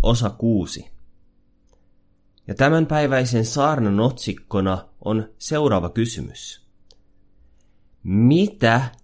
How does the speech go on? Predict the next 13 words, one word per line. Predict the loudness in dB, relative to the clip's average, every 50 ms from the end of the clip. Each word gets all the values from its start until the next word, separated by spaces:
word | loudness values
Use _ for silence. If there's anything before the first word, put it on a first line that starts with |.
| -20 -20 -10 -2
elämäsi | 2 2 4 4 4 4 4 4 2 2 0 -2 -4 -4
kertoo | 0 2 2 2 2 2 0 0 0 0 2 2
Jeesuksen | 0 0 2 2 2 2 0 -2 -6 -8 -8 -6 -4 0 2
arvosta? | 2 2 2 2 0 -4 -10 -12 -14 -14 -16 -16 -18 -20 -20 _ _ _ _ _ _ _ _ _ _ -20 -20 -20 -20 -20 -20 -20 -20 _ _ _ _ _ _ _ _ _ _ _ _ _ _ _ _ _ _ _ _ _ _ _ _ _ _ _ _ _ _ _ _ _ _ _ _ _ _ _ _ _ _ _ _ _
Ja | -10 -4
tänään | 0 0 2 2 2 2 2
tosiaan | 0 -2 -2 -2 0 0 2 2 2
jatkamme | 2 0 -2 -4 -4 -2 0 0 2 2 2 0 0 -2 -6 -12 -20 -20 -16 -12 -6
Luukkaan | -2 0 2 4 4 4 2 0 -2 0 2 2 4 4 2
ensimmäisestä | 2 2 2 2 0 0 0 2 2 2 2 0 0 -2 -6 -8 -6 -4 -2
luvusta, | 0 0 0 -2 -2 -4 -6 -6 -6 -6 -6 -6 -6 -10 -16 -6 -4
jakeesta | -4 -2 0 0 -2 -2 -2 -4 -4 -4
viisitoista, | -4 -4 -4 -6 -8 -6 -4 -2 -2 -2 -2 -4 -6 -6 -6 -6